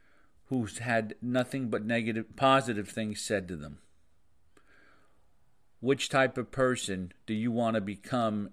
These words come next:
and w-, how do you want to treat others so they don't become damaged like wrinkled Wanda?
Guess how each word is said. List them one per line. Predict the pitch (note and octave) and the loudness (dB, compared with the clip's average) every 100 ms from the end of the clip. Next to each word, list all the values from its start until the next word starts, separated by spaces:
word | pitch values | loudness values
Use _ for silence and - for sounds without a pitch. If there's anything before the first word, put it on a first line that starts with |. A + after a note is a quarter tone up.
| - | -4
and | A2 A2 - - - | -2 -2 -6 -12 -18
w-, | F#2 A#2 - - | -10 -8 -8 -6
how | B2+ C3 | 0 0
do | B2 | 2
you | B2 | 0
want | A#2 A#2 A2 | 2 2 0
to | |
treat | - - B2 A2+ | -2 -4 0 4
others | A#2+ G#2+ G2 - | 4 4 0 -2
so | A2 | 0
they | G2+ A2+ A#2+ | 2 2 4
don't | A#2 G2+ | 2 0
become | G#2 G2 - A#2 G#2 G2 | -4 -10 -4 -2 -2 -2
damaged | A#2 A#2+ A2 F#2 E2 - | 2 2 2 -2 -4 -2
like | F#2+ F2+ | -2 -2
wrinkled | F#2+ F#2 F2+ F2 | -4 -4 -6 -6
Wanda? | F2+ F2+ E2 D2 | -2 -2 -4 -8